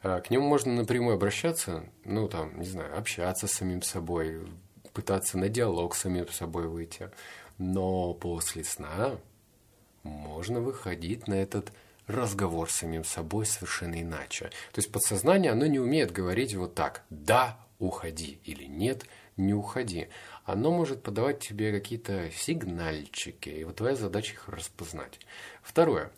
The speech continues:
что я узнал, это почему бы не обратиться к самому мудрому человеку. Объясняю. Э, можно, конечно, вот я как-то читал книгу под названием "Вы есть гуру".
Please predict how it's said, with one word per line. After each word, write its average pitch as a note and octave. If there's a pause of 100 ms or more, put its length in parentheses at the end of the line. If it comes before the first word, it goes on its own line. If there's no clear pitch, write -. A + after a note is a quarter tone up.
(120)
что -
я D#2
узнал, B2
это G2+
почему B2
бы A#2+
не G2
обратиться F2+
к -
самому G2+
мудрому F#2
человеку. F2+ (760)
Объясняю. E2+ (120)
Э, E2 (220)
можно, C3
конечно, G2+ (220)
вот F2+
я F2
как-то E2+
читал F2
книгу A2+
под F#2+
названием F2
"Вы F#2
есть F2
гуру". E2